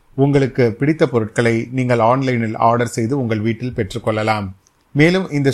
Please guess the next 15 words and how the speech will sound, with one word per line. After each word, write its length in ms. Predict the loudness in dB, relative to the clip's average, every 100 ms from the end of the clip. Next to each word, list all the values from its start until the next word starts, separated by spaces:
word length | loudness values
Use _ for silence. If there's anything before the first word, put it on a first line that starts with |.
| 2
ஷோவை 280 | 2 2
நீங்கள் 460 | 0 0 2 0 -4 _ _ _ _ _
ஆதரிக்க 480 | 2 4 2 0 0
விரும்பினால் 580 | 0 0 0 -2 -4 -10 _ _ -2
டபிள்யூ 300 | 2 2 2
டபிள்யூ 280 | 2 2 2
டபிள்யூ 300 | 0 0 0 2
டாட் 320 | 2 2 -4 _ _ _ _ _ 0
பை 180 | 2 2
மீ 180 | 0 -2
அ 80 |
காஃபி 380 | 0 0 2 0
டாட் 260 | 2 0 2
காம் 340 | 2 2 -4 -12
ஸ்லாஷ் 480 | -2 2 2 0